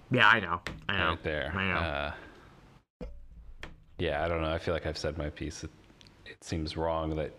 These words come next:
Speaker 2: your employer would bring that up. It seems wrong that there's somebody in the company that,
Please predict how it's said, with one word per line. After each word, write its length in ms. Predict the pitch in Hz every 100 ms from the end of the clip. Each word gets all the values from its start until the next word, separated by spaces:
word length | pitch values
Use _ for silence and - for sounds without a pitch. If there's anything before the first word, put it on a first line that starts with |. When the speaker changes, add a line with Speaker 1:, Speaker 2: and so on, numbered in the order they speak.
| -
Speaker 2:
your 160 | - 80
employer 600 | 76 - 90 82 78 78
would 160 | 76 76
bring 180 | 78
that 160 | 73 73
up. 220 | 73 71
It 640 | - - - - - - -
seems 240 | 82 78
wrong 440 | 82 80 78 78 78
that 220 | 78 -
there's 180 | 80 76
somebody 480 | - 82 78 80 78
in 120 | 78
the 80 | 78
company 440 | 98 92 90 85
that, 280 | 82 76 -